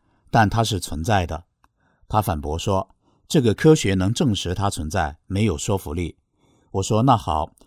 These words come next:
我们都没有见过三皇五帝、封神演义中的人物，能说他们不存在吗？”他说：“这都是神话故事，虚构的。”我又问他：“那老子、姜子牙、周文王、武王也是虚构的吗？”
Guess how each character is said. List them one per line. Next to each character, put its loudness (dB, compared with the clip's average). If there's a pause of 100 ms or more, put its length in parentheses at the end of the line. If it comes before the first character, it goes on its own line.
(200)
我 0
们 2
都 6
没 6
有 4
见 0
过 -4
三 2
皇 0
五 -4
帝、 -2
封 0
神 0
演 -2
义 0
中 -4
的 -2
人 -8
物， -4 (340)
能 2
说 4
他 0
们 -2
不 -4
存 -8
在 0
吗？” -6 (640)
他 -4
说 0
：“这 0
都 4
是 0
神 -6
话 -2
故 0
事， -6 (100)
虚 -4
构 4
的。” -10 (500)
我 -2
又 2
问 0
他 -4 (280)
：“那 2
老 2
子、 -6
姜 2
子 -4
牙、 -4
周 4
文 0
王、 0
武 -4
王 -2
也 -4
是 -4
虚 -2
构 4
的 -2
吗？” -6